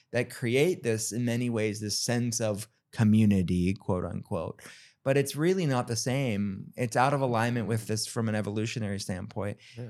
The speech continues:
Speaker 1: And it's really creating a lot of loneliness because there's this keyboard warrior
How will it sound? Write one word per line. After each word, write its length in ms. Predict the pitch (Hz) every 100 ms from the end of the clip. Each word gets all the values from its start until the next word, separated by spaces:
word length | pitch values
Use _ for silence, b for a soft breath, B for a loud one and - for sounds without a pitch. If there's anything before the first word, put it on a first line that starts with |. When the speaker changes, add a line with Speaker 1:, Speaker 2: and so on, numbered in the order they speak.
| -
Speaker 1:
And 160 | 127
it's 180 | 131 131
really 280 | 139 143 139
creating 400 | - 135 127 120
a 80 | 110
lot 200 | 113 135
of 80 |
loneliness 720 | 120 101 104 101 95 104 - - b b
because 260 | - 131 123
there's 200 | 127 113
this 240 | 117 113 - _ _ _ _ _ _
keyboard 480 | - 156 139 139 127
warrior 720 | 120 127 151 147 117 104 104